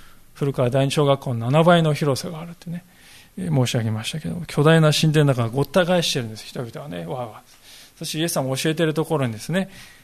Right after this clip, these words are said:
いかめしい顔をした最初たちがこう、なんていうんですか、うやうやしく現れてですね、「おい、お前」、イエス様をこう、詰問するんですよ。で、ところが、たった一つの質問をイエス様がした瞬間に、彼らは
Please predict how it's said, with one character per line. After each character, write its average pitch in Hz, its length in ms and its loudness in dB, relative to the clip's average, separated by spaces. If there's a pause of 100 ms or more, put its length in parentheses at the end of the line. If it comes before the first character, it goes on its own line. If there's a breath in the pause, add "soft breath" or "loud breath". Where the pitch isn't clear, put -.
(240 loud breath)
い - 80 -8
か 135 160 -2
め 147 100 0
し 190 220 2
い 151 40 2
顔 131 200 2
を 123 80 2
し - 120 -6
た - 200 -6 (420 loud breath)
最 139 220 0
初 139 180 0
た 127 120 -2
ち 143 100 -6
が 127 80 -4
こ 135 360 -4 (140 loud breath)
う、 - 20 -10
な 135 60 -8
ん 131 60 -10
て - 60 -10
い 139 40 -6
う - 0 -
ん - 20 -8
で - 20 -12
す - 60 -16
か、 147 180 -8 (120 soft breath)
う 135 80 -6
や 131 140 0
う 131 40 -2
や 131 120 0
し - 80 -4
く 135 100 -6
現 123 80 -4 (180)
れ 131 60 -4
て 123 120 -10
で 117 100 -10
す 113 80 -14
ね、 127 180 -10
「お 151 100 -2
い、 165 40 -2
お 131 100 -4
前」、 156 240 -2 (1500 loud breath)
イ 151 60 -2
エ 139 60 0
ス - 60 -8
様 127 200 -6
を 110 40 -10
こ - 220 -16
う、 - 20 -18
詰 - 280 -6
問 135 180 -2
す - 140 -8
る 117 80 -2
ん - 20 -4
で 107 80 -6
す - 160 -8
よ。 - 80 -20 (2500 loud breath)
で、 185 100 4
と 226 100 6
こ 294 100 8
ろ 294 60 10
が、 220 100 8
た 214 100 2
っ 214 80 2
た 254 120 6
一 294 200 2
つ 269 120 2
の 196 100 8
質 - 160 2
問 170 100 6
を 160 40 8
イ 175 40 6
エ 185 60 4
ス - 40 0
様 160 140 4
が 143 80 6
し - 80 -4
た 160 100 2
瞬 175 200 2
間 165 160 6
に、 160 120 4
彼 160 200 6
ら 127 100 6
は 120 260 2